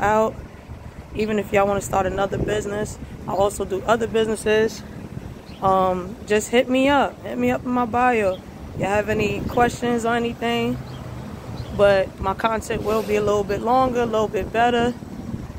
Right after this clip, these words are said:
due to the fact that, like I told y'all, now that I got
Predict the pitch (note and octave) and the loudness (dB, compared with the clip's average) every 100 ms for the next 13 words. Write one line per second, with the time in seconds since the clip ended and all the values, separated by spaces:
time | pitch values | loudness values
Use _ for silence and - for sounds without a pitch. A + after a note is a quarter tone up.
0 | - - - - A3+ A#3+ A3+ G#3+ G#3 A3 | -12 -10 -8 -6 2 2 2 0 0 4
1 | A3 G#3+ G#3+ G3 F#3+ G3 G3 G3 A#3 A#3 | 4 2 0 0 0 0 0 0 2 2
2 | G3 F#3 F3 - - - - - - - | 2 0 0 -4 -10 -10 -10 -8 -10 -4
3 | G#3 A3 A3 G#3+ G#3+ G3+ G#3+ G#3+ | 0 2 2 4 2 4 2 2